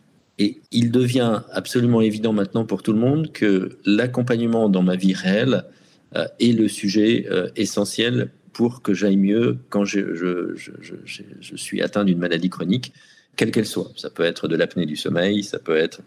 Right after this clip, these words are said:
des problèmes, euh, aux genoux, ça peut être des risques cardiovasculaires, et cetera. Et cet accompagnement, euh, par les données,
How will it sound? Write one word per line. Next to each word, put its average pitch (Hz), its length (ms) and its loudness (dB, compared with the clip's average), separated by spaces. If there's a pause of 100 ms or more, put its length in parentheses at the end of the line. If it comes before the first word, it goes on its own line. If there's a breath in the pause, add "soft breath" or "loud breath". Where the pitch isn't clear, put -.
(340 loud breath)
des 80 120 -4
problèmes, 85 440 0
euh, 76 220 -2
aux 82 120 -2
genoux, 110 420 4
ça - 200 -4
peut 87 160 -2
être 87 340 0
des 76 120 -2
risques 95 280 -2
cardiovasculaires, 87 680 -2
et 95 80 -10
cetera. 92 300 -6 (640 loud breath)
Et 107 160 2 (280)
cet - 300 -4
accompagnement, 123 880 2
euh, 82 80 -6
par 104 180 -10
les 104 100 2
données, 104 300 4